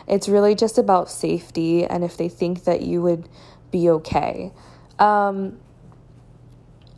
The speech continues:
now, some things I didn't know about before I got the surgery was how dehydrated you feel. Like, my tongue feels like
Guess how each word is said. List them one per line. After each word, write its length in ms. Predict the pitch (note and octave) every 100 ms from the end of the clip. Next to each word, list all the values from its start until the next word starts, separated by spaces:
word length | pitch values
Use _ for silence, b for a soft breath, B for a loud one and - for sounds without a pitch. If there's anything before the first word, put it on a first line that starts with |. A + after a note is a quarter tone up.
| -
now, 460 | A3 A3+ A3 G#3+ - -
some 240 | - A#3+
things 220 | C4 D#4+ E4+
I 80 |
didn't 300 | C#4+ G#3+ A3
know 160 | G3+ G3
about 480 | F#3+ F3+ F3+ - - - - _ _ - F#3
before 320 | A3+ G3+ F3+
I 60 |
got 160 | F3 -
the 80 | G3
surgery 480 | - F#3 F#3 F3 F3+
was 200 | F3+ F3+
how 460 | F#3 F#3+ A#3 B3 B B B B B B
dehydrated 1120 | - A3 G#3+ - G3+ A#3+ C#4 G#3 E3+ E3+ E3 E3+
you 160 | E3+
feel. 640 | - - G#3+ C4 E3+ D#3+ -
Like, 180 | F#3+ G3+
my 180 | G3 F#3+
tongue 420 | - - A3+ A#3+ A#3
feels 520 | - G3 F#3+ F#3+ -
like 360 | F#3 F3 F3+